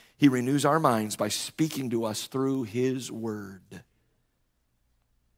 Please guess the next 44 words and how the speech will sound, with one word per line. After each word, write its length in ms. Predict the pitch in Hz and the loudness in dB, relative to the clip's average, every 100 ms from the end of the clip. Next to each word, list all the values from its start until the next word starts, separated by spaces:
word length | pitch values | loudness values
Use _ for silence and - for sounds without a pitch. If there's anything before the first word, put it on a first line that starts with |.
| _ _ _ _ _ _ _ _ _ - 143 | _ _ _ _ _ _ _ _ _ -4 2
what 20 | |
he 80 | 139 | 4
says 240 | 135 113 | 4 2
in 80 | 107 | 0
verse 180 | 113 123 | -2 0
number 160 | 110 | -2
twenty-one, 580 | 104 120 107 110 113 107 | 0 -2 0 0 0 0
"If 140 | 127 127 | 0 0
so 280 | - 151 | 4 4
be 180 | 160 151 | 6 4
that 180 | 131 127 | 4 2
ye 180 | 117 117 | 2 -2
have 180 | 110 - | -2 -6
heard 420 | - 139 127 113 | -2 2 2 2
him." 580 | 101 110 113 98 95 90 80 _ _ _ _ _ _ _ _ _ _ _ _ _ _ _ _ _ | -4 -6 -4 -8 -12 -20 -20 _ _ _ _ _ _ _ _ _ _ _ _ _ _ _ _ _
Now, 100 | - | 0
is 80 | 135 | 4
there 120 | 156 | 6
a 40 | 160 | 6
person 400 | - 180 - 202 | 6 6 4 0
in 60 | |
this 160 | 208 - | 0 0
room 240 | 139 127 | -4 -2
that 100 | 120 | 0
has 140 | 113 110 | 0 -2
personally 540 | - 165 - 170 156 | -4 -4 -4 -4 -2
heard? 280 | 127 123 110 | 0 2 0
Don't 120 | 110 | -2
raise 160 | 117 135 | -2 -2
your 100 | - | -2
hand. 320 | 123 117 104 113 - _ _ _ _ | -4 -4 -6 -12 -16 _ _ _ _
<laughs> 540 | _ _ _ _ _ | _ _ _ _ _
Please, 240 | - 123 - | 2 2 2
don't 140 | 117 | 0
raise 140 | 135 131 | 2 2
your 80 | |
hand, 220 | 123 110 90 | 0 -2 -4
'cause 140 | 104 | -4
we, 220 | 110 101 101 - _ _ | -4 -4 -10 -20 _ _
that 100 | 107 | -12
might 100 | 107 | -8
be 80 | 107 | -6
a 40 | 107 | -2
problem. 320 | 107 - | -4 -4